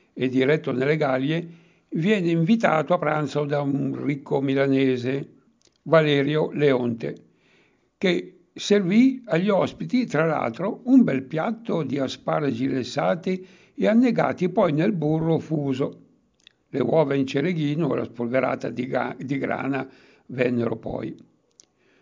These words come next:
Ci volle tutta l'autorità di Cesare, che non voleva dispiacere all'ospite,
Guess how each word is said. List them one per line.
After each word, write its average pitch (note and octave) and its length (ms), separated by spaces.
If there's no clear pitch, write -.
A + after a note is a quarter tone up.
Ci - 120
volle G#3+ 460
tutta A3+ 340
l'autorità F#3+ 680
di F3+ 180
Cesare, C3+ 640
che C#3 160
non C#3 300
voleva D3 400
dispiacere C3+ 760
all'ospite, C3+ 720